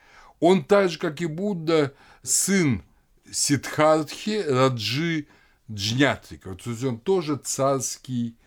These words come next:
сын. Его отец, его род был правителями Вайшали, известного городка.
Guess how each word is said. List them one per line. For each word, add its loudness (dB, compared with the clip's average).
сын. -2
Его 4
отец, 0
его -2
род 0
был 4
правителями 0
Вайшали, -2
известного -10
городка. -8